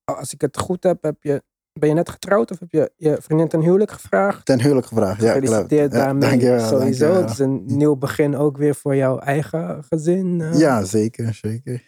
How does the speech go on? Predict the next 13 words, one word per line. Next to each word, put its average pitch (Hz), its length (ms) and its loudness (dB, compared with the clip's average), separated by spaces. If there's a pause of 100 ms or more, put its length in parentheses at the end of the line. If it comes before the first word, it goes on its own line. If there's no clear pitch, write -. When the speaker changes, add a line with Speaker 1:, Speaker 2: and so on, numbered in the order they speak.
(120)
Speaker 2:
<laughs> 131 220 -6
Nee, 120 180 2
dankjewel. 107 500 -6 (200)
Speaker 1:
Ja, 185 240 2
ik, 151 140 -4
ik 165 120 -4
zie 208 160 0
altijd 185 220 0
vaste 185 360 0
mensen 156 600 0
om 139 160 -2
je 135 80 0
heen. 120 360 -4